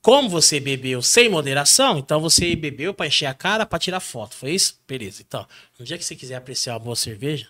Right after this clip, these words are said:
aí a gente volta a conversar. Aí quando você for na minha casa, eu te apresento o que é uma cerveja de verdade. Cara, a-, ainda tem um preconceito sobre importado. Tem, tem. Eu trabalho com o público popular, ainda tem, é, se você pegar uma cerveja importada, não sei o quê, é preconceito, não sei o quê, tem que ser raiz,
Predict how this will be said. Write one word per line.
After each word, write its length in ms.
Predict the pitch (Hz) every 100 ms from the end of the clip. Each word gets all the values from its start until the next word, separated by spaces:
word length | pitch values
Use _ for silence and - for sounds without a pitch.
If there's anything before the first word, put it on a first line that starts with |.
| -
aí 160 | - 120
a 40 |
gente 200 | 120 135 123
volta 200 | 123 131
a 40 |
conversar. 540 | 135 143 143 - - _ _ _ _ _ -
Aí 80 | 135
quando 160 | 151
você 100 | - 156
for 140 | 160
na 60 | 139
minha 160 | 123
casa, 260 | 135 143 131
eu 40 |
te 80 | -
apresento 460 | 135 139 120 123 123
o 40 |
que 100 | -
é 40 |
uma 100 | 123
cerveja 380 | 123 139 117 113
de 80 | 117
verdade. 380 | 123 104 113 110 _ - - _ _ _ _
Cara, 300 | - 190 156 -
a-, 160 | 143 - - 175
ainda 420 | 180 202 190 175
tem 220 | - 170
um 60 | 165
preconceito 760 | - 170 - 151 - 156 135
sobre 240 | - 139 127
importado. 540 | 123 123 - 120 104 - _ _ _ _ _ -
Tem, 220 | 160 123
tem. 280 | - 175 107
Eu 120 | 120 190
trabalho 380 | 214 160 147 143
com 100 | 131
o 40 |
público 360 | - 139 131 -
popular, 500 | 123 117 123 143 - - - -
ainda 200 | 135 147
tem, 280 | 147 131 180
é, 260 | 214 175
se 140 | 123 156
você 200 | 147 -
pegar 260 | 165 156 156
uma 80 | 147
cerveja 380 | 156 143 143 139
importada, 440 | 139 131 180 170
não 80 | 147
sei 160 | -
o 40 | 139
quê, 140 | -
é 140 | 175 151
preconceito, 640 | 165 151 143 - 165 151
não 60 |
sei 160 | - 143
o 40 |
quê, 160 | 135 170
tem 120 | 170
que 60 | -
ser 220 | - 175
raiz, 340 | 135 160 160